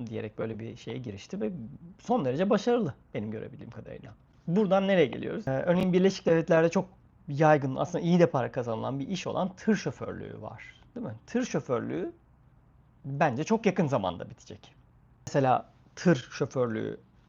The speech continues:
meselesinin bitmesiyle artık onları ne yapacağız? Ne-, nerede istihdam edeceğiz? Bir zamanlar işte büyük buhran zamanında galiba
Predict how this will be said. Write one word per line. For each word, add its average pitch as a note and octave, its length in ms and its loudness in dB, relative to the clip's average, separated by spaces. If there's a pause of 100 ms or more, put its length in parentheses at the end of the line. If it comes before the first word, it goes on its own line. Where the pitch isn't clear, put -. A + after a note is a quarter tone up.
(360)
meselesinin B2+ 560 -4
bitmesiyle D3 680 -4 (920)
artık C3 240 -2
onları B2+ 360 -2
ne A#2+ 60 -2
yapacağız? G#2 380 -10
Ne-, G#2+ 220 -8
nerede A#2+ 280 -8
istihdam A#2 460 -16
edeceğiz? A#2+ 360 -12
Bir F3 40 -2
zamanlar D3+ 460 2
işte B2 260 -8
büyük C#3 220 -4
buhran B2+ 280 -4
zamanında A2+ 400 -8
galiba A#2 480 -8